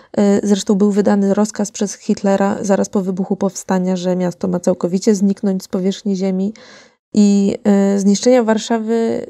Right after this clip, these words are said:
jako całego miasta na czterdziesty piąty rok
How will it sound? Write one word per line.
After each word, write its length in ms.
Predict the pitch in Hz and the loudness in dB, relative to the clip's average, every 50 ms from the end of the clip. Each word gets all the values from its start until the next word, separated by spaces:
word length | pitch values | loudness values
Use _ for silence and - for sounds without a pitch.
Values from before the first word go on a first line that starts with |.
| - _ - | -12 _ -4
jako 260 | 214 208 - 208 196 | -4 -2 -2 -4 -2
całego 400 | - 214 233 254 247 202 196 185 | 2 4 4 4 4 4 2 -2
miasta 480 | 175 175 185 - - - 190 185 196 | -2 -4 -6 -6 -8 -6 -4 -4 -2
na 240 | 202 196 185 185 185 | -2 -2 -2 -4 -4
czterdziesty 600 | 185 - - 214 180 175 170 190 185 - - 202 | -6 -8 -6 -4 -4 -4 -4 -8 -8 -6 -6 -4
piąty 400 | - 190 185 180 180 180 - 185 | -2 0 0 0 0 0 2 2
rok 260 | 175 180 220 240 240 | 2 2 2 0 -2